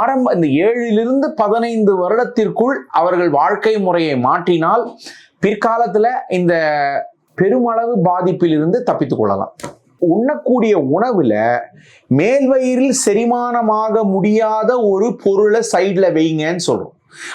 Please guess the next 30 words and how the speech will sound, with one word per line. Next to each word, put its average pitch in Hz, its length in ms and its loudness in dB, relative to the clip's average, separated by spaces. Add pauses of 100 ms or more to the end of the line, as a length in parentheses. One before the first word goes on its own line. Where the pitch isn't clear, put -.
அதுக்கு 202 240 2
தான் 269 120 -2
நாங்க 214 160 0
என்ன 220 160 0
சொல்லுவோம், 196 320 0 (100)
இட்லிக்கு 226 400 -2 (100)
கெட்டி 185 220 0 (100)
சட்னியோட 175 440 0 (200)
இல்லாம 143 440 0 (760)
ஒரு 214 140 2 (120)
பொரியல் 170 420 2
வைங்க, 107 240 -2 (560)
கலர் 214 340 2
மாறாத 175 420 0 (140)
பொரியல் 151 360 0
வைங்க, 110 280 0 (460)
பொரிக்க 214 280 0 (140)
முடியாத 175 340 0 (140)
காயா 139 400 2
வைங்க. 107 260 -2 (520)
கலர் 220 280 0
மாறாத 220 380 -2 (160)
பொரியல்னா 202 420 0
என்னதுங்க? 151 340 -2 (320)
நார்ச்சத்து 185 520 0
மிகுந்த 214 340 0
ஒரு 202 180 -2
காயின்னு 196 340 0
அர்த்தம். 131 300 -2 (360)
பொரிக்கவே 247 440 0